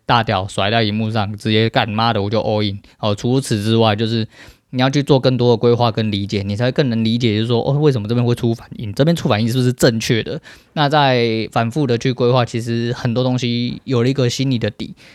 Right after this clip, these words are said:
那这个心理的底之后，对我来说最重要的是我要明确的规划出来，比如说我要在什么时候接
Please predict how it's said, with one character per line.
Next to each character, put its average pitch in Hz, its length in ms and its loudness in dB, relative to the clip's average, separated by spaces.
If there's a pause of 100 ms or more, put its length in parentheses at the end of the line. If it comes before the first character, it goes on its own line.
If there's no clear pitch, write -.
(280)
那 120 340 0
这 151 100 -10
个 131 80 0
心 135 160 2
理 120 60 4
的 110 60 2
底 110 260 -6
之 123 240 2
后， 117 300 2 (400)
对 151 120 4
我 107 200 0
来 104 120 0
说 113 240 -4
最 139 200 0
重 123 160 0
要 117 80 0
的 110 80 -2
是 113 120 -2
我 107 160 0
要 113 60 2
明 117 300 0
确 127 180 0
的 104 100 0
规 117 160 -2
划 117 140 2
出 113 220 -2
来， - 180 -6 (380)
比 117 120 -2
如 120 120 2
说 131 200 4
我 117 200 2
要 123 160 2
在 131 120 2
什 117 140 -2
么 101 100 -4
时 110 120 -2
候 107 120 2
接 107 400 0